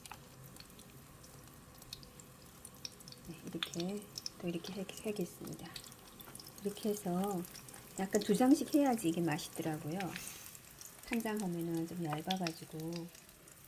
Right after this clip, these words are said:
조금 이렇게 질길 수가 있어요. 이렇게 은근하게 너무 세지 않은 불에서 구워줍니다. 네, 다시마를 크게, 어, 두 장 구웠습니다. 아주 크게 구웠어요.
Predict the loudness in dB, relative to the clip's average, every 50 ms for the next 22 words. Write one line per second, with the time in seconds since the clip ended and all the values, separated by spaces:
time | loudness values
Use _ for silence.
0 | -6 -4 -4 -4 -2 -2 -2 -2 -4 -6 -8 -4 2 4 4 4 4 4 2 2
1 | 0 -2 -8 -8 -8 -8 -6 -8 -10 -6 -6 -6 -6 -6 -8 -8 -10 -12 -12 -12
2 | -14 -14 -14 -14 -16 -18 -18 -16 -16 -14 -12 -12 -12 -10 -10 -10 -10 -10 -12 -14
3 | -12 -12 -12 -12 -12 -10 -8 -4 -2 -2 -2 -2 -4 -4 -8 -10 -8 0 4 6
4 | 6 8 8 8 8 6 6 6 6 6 6 6 4 4 4 4 4 4 4 4
5 | 4 4 4 4 4 4 4 4 4 2 0 -2 -2 0 0 0 0 -2 -4 -6
6 | -8 -8 -8 -8 -6 0 2 2 2 2 0 -6 -6 -4 -2 -2 -2 -2 -4 -8
7 | -12 -14 -14 -14 -14 -12 -12 -10 -8 -6 -4 0 2 2 2 2 0 0 0 2
8 | 4 6 6 8 8 6 6 4 4 4 2 2 2 0 0 -2 -6 -6 0 2
9 | 4 6 6 6 6 6 4 4 2 0 -2 -6 -12 -20 _ _ -20 -20 -10 -2
10 | 2 4 4 4 4 2 2 0 2 4 6 6 6 6 4 2 4 4 4 4
11 | 4 0 -2 0 0 0 0 -2 -2 -2 0 0 2 2 2 4 6 6 6 6
12 | 4 0 0 0 0 -2 0 0 2 0 0 0